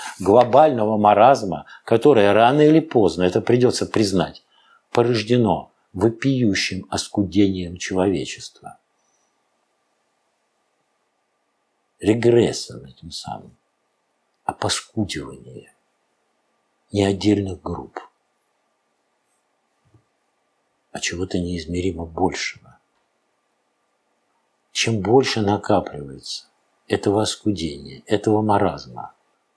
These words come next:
а он в определённом смысле накапливается стремительно в условиях беды,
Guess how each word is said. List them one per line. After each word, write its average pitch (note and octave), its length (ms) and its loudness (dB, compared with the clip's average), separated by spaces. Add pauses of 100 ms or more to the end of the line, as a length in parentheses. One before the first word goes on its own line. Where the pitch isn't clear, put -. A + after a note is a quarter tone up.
(140)
а F#2+ 180 0
он A2+ 340 2 (120)
в - 60 -14
определённом F2 640 -2
смысле - 500 -14 (360)
накапливается F#2 880 -2
стремительно F#2+ 760 -4
в F2 40 -6
условиях F2+ 460 0
беды, E2 460 -4